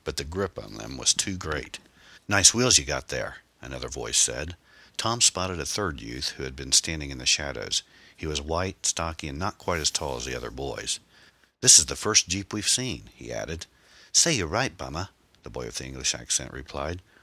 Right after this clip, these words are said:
"We can go anywhere in this thing." "Four-wheel drive, motherfucker," Bummer exclaimed. "Let's see what he has inside for us. Hoops, you check it out.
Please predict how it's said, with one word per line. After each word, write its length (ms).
"We 80
can 160
go 140
anywhere 420
in 80
this 180
thing." 320
"Four-wheel 580
drive, 540
motherfucker," 920
Bummer 240
exclaimed. 580
"Let's 140
see 100
what 160
he 80
has 220
inside 420
for 140
us. 220
Hoops, 280
you 120
check 260
it 60
out. 280